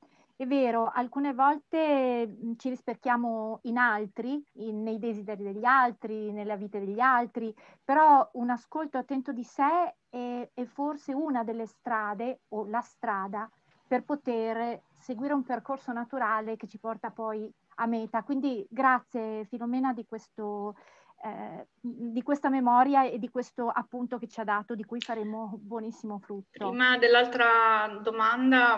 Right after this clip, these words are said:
Speaker 2: vorrei solo aggiungere che, ehm, è evidente anche da chi mi ha preceduto, no? Che tutto viene mosso da una grande passione, no? Il desiderio unito alla passione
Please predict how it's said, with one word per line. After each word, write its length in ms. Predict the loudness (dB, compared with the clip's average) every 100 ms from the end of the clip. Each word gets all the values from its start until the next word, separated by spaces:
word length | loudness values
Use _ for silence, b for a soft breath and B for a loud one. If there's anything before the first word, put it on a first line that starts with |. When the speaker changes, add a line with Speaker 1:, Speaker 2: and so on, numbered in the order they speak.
| 2
Speaker 2:
vorrei 240 | 0 2 2
solo 220 | 4 2
aggiungere 540 | 2 0 2 4 2
che, 240 | 0 -4 -4 B B B B B
ehm, 720 | -2 0 0 -2 -8 -12 -14 -10
è 200 | 4 8
evidente 500 | 8 6 0 2 2
anche 280 | 2 0 0
da 120 | -2
chi 140 | -2 -4
mi 100 | -4
ha 80 | -4
preceduto, 800 | -8 -8 -10 -10 -10 -8 -6 -6
no? 240 | -6 -8
Che 120 | -8
tutto 580 | -4 -6 4 4 4 0
viene 220 | -4 -2
mosso 400 | -2 -4 -2 -2
da 160 | 2 0
una 140 | 0
grande 340 | 0 -2 -2 -4
passione, 720 | -6 -6 -6 -4 -2 -2 -4
no? 280 | -4 -6 -8 -10
Il 140 | -4
desiderio 1000 | -4 -4 -2 2 4 4 2 -4 -16 -16 -6
unito 500 | -4 -4 0 6 6
alla 280 | 6 2 -2
passione 760 | -4 -6 -4 -2 -2 -2 -4